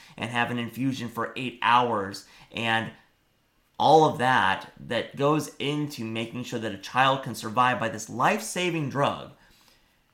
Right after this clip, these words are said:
it also comes down to what is the price of f-, freedom? What, what is the price of freedom? If it's not that we're saying that the kids can actually have the burden of whether or not they survive our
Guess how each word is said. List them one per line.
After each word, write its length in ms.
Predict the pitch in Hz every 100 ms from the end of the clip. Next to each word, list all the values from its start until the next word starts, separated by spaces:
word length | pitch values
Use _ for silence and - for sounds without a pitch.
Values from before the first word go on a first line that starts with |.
| _ _ _ _ _ _ _ -
it 120 | 175
also 240 | 226 254
comes 200 | 247 214
down 140 | 165 165
to 80 | 156
what 420 | 131 143 185 -
is 240 | 156 147
the 80 | 120
price 380 | - 123 120 117
of 80 | 104 -
f-, 100 | 101
freedom? 480 | - 110 92 - - -
What, 260 | 151 202 160
what 180 | 196
is 140 | 196 143
the 80 | 123
price 300 | - 92 95
of 80 |
freedom? 400 | - 85 82 - - _ _ _ _ _ _ _ _ _ _
If 180 | 123 147
it's 220 | 165 -
not 360 | 160 180 208 208
that 140 | 190
we're 160 | 170 165
saying 600 | - - - 170 165 160
that 160 | 147
the 160 | 127 131 -
kids 500 | - - 190 180 -
can 160 | - 131
actually 580 | 131 131 - 131 123 120 _ _ _
have 300 | - 147 156
the 60 | 147
burden 560 | 127 143 156 127 107
of 140 | 104 104
whether 200 | 143 143
or 60 |
not 180 | 139 127
they 120 | 127
survive 840 | 127 - 113 131 143 147 131 123 -
our 320 | - 127 131